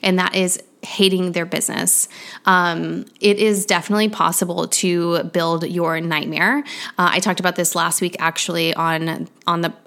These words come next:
episode about scaling versus growing. Um, you can get to a point where you absolutely hate your business.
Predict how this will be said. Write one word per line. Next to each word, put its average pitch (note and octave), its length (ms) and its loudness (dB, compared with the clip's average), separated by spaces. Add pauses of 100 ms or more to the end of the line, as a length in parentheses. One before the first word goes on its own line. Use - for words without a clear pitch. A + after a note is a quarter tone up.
episode E3+ 380 0
about D#3 360 0
scaling D#3+ 440 -2
versus D#3+ 300 -2
growing. E3+ 600 -2 (340)
Um, E3 320 2
you F#3 220 2
can A3 320 2
get G#3+ 200 0
to G3 120 0
a F3+ 60 -2
point E3 300 -4
where E3+ 100 0
you E3 160 -2
absolutely D3+ 420 -2
hate - 240 -4
your D#3 100 -4
business. D#3 540 -4